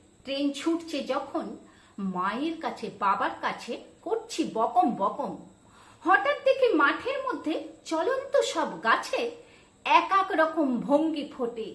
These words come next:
এক এক রকম নাচে। "ও মা, দেখো নিত্য নাট্য।"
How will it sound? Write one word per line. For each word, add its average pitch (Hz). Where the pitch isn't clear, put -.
এক 269
এক 349
রকম 226
নাচে। 190
"ও 349
মা, 571
দেখো 339
নিত্য 392
নাট্য।" 320